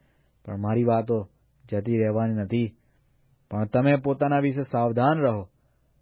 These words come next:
રખેને અતિશય ખાનપાનથી, સંસારી ચિંતાથી તમારા મન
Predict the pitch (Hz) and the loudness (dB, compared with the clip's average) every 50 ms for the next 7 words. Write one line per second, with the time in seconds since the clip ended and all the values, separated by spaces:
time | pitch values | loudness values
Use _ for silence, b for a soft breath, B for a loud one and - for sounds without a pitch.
0 | _ _ _ - 98 95 - - 135 139 139 135 131 151 156 143 - 160 147 147 | _ _ _ -8 -8 -4 0 0 2 2 2 2 2 0 0 0 2 2 2 2
1 | 131 - - 131 127 139 147 135 - 147 143 147 147 135 - 151 156 156 - _ | 0 -2 -4 -2 -2 -2 -2 -2 0 0 2 0 0 -2 -4 -6 -8 -8 -12 _
2 | _ _ _ _ _ _ - 104 107 - - 127 127 131 123 - - 139 139 139 | _ _ _ _ _ _ -6 -4 -4 -4 -4 -4 -2 -2 -2 0 2 2 4 2
3 | 139 135 - 123 120 117 - 131 127 127 131 123 - 123 117 120 123 123 120 117 | 2 0 -2 -4 -4 -2 0 0 0 0 -2 -4 -6 -6 -4 -2 0 0 0 0
4 | 120 120 117 110 | 0 0 0 -2